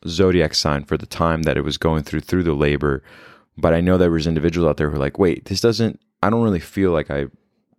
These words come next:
like, this just doesn't correspond to me the way they're describing it." And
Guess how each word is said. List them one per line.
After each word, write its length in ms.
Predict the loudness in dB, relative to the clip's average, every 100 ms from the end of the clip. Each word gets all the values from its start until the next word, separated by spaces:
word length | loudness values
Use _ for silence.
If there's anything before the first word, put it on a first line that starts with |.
| _ _ _ _ _ -14
like, 120 | -4
this 180 | -2 0
just 160 | 0 0
doesn't 220 | -2 -2
correspond 580 | -2 -2 -2 0 0 0
to 40 |
me 100 | 0
the 100 | 0
way 160 | 0 0
they're 100 | 0
describing 560 | -2 -2 0 2 0
it." 120 | -4 -4
And 180 | -6